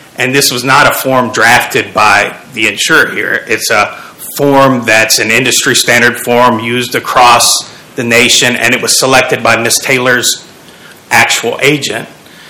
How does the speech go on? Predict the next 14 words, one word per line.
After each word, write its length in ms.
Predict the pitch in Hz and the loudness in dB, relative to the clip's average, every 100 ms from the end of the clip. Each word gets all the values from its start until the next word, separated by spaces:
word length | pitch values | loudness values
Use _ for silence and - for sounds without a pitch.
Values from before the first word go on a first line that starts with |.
| - - | -18 -12
and 180 | 113 | -6
sh-, 200 | - - - | -4 -4 -4
she 220 | - 123 | -2 -2
submitted 580 | - 113 127 139 110 - | -4 -4 -2 -2 -2 -6
that. 300 | - - - | -8 -6 -2
That's 220 | 127 127 | -2 -2
a 60 | |
form 460 | - 131 127 123 110 | -6 -4 -2 0 0
that 400 | 113 101 107 - - - - - - | 0 0 -2 -12 -20 -20 -20 -18 -6
the 100 | 120 | -4
insurer 380 | 123 - 139 117 | -2 0 2 2
here 180 | 120 | 2
accepts, 880 | 104 95 - 131 170 - - - - - - - - | 2 0 0 0 0 -2 -6 -8 -10 -18 -20 -20 -8
uh, 580 | 117 107 104 - - | -2 0 0 -2 -8